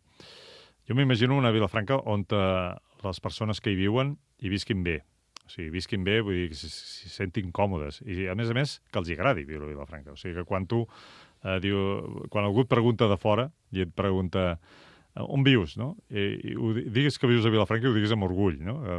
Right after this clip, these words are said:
de, un sentiment de pertinença, que realment... Per què? Perquè tens els serveis, eh, que toquen, que són de qualitat, que a més a més és una vila activa, on hi passen coses, no? Que no sigui una ciutat dormitori. Això vol dir que la gent hi pugui viure... Per tant, aquí hi ha un problema que no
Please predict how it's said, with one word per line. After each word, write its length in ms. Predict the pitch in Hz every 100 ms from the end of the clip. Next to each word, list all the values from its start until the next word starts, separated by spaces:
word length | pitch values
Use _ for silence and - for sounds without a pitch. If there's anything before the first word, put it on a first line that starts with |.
| 85
de, 140 | 90 90
un 140 | 95 -
sentiment 320 | 98 101 104
de 80 | 117
pertinença, 500 | 85 85 82 80 82
que 140 | 87
realment... 400 | 85 98 107 123 123 - - -
Per 140 | 90 92
què? 140 | 117
Perquè 240 | 95 82 80
tens 240 | 110 120
els 80 | 107
serveis, 600 | 92 90 95 92 - -
eh, 160 | - 85
que 160 | - 87
toquen, 540 | 104 - 143 165 190 -
que 80 | 92
són 240 | - 92
de 80 | 82
qualitat, 480 | 90 80 87 123 - - - - _
que 100 | -
a 0 |
més 140 | 113 123
a 20 |
més 140 | 127 107
és 80 |
una 160 | 107 107
vila 180 | 98 95
activa, 400 | 90 123 120 127 190 135
on 160 | 90 82
hi 180 | 85 82
passen 260 | 104 113 92
coses, 440 | 95 80 - -
no? 140 | 104 190 _
Que 100 | 85
no 80 |
sigui 220 | 85 98 92
una 180 | 90
ciutat 300 | 85 95 95
dormitori. 560 | 80 87 87 82 92 135 - - - - - _ 110
Això 160 | -
vol 140 | 139 143
dir 80 | 139
que 80 |
la 80 | 123
gent 140 | 120 127
hi 40 |
pugui 240 | 135 117 107
viure... 500 | 127 113 95 80 76 - _
Per 120 | 90 87
tant, 200 | 107 90
aquí 140 | 92 98
hi 40 |
ha 40 |
un 80 | 98
problema 240 | 104 104 95
que 140 | 95 90
no 220 | 95